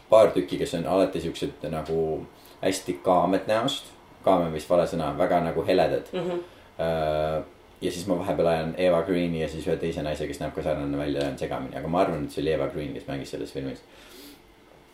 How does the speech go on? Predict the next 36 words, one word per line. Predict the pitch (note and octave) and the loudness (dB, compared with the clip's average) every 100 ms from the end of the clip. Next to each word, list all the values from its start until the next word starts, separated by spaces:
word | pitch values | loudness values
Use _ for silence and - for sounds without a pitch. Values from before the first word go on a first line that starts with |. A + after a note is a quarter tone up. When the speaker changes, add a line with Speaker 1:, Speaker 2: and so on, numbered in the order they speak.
| - | -4
Speaker 1:
Ja | F#2+ | 0
siis | F#2+ | 2
seal | G#2+ F#2 | 6 4
on | F2+ | 8
kaader | F#2+ F2+ F2+ | 8 8 4
sellest, | F2 D#2+ | 2 2
kuidas | - E2 | -2 -2
see | F#2 | 0
Tambo | F#2 F#2 E2 E2 | 2 4 4 2
esimest | E2+ D2 - | 0 -6 -2
korda | E2+ D2 | 0 0
vist | D2 - | -4 -6
nagu | - - D2+ - | -6 -2 -2 -2
täiskasvanud | - E2+ - - - D2+ D#2 | -2 -2 -2 -8 -8 -8 -4
inimeste | E2 D#2 - D#2 | -4 -4 -4 -4
nähes | D2+ D2 - | -4 -4 -2
lendama | F2 D#2+ C#2+ C#2 | -2 0 -2 -4
hakkab | - - - | -2 -4 -4
ja | D2+ | -8
siis | D#2+ | -8
ta | - - | -2 0
nagu | D#2 D2 | 0 -2
hüppab | F2 - - | -2 -4 -10
tal | - | -8
kuidagi | - D2+ D2 | -4 -2 0
kaelast | E2 D2+ - | 2 2 -2
kinni. | F2 D#2+ D2+ | -4 -4 -4
Speaker 2:
Mhm. | G#3 G3 G#3 - | -4 -4 -6 -4
Speaker 1:
Ja | F2 | 0
see | F#2+ | 4
on | F#2+ | 4
lihtsalt | G2 F#2+ E2+ F#2+ | 2 0 -2 0
nii | G2 G#2+ A2+ G2+ F2+ | 0 0 0 2 2
halvasti | F#2 G2+ G2 F2 - F2 | 4 6 8 6 6 4
arvutiga | F#2+ G2 F#2 F#2 F2 | 6 6 4 2 0
tehtud, | E2+ F2 - G#2+ - | 2 0 2 0 2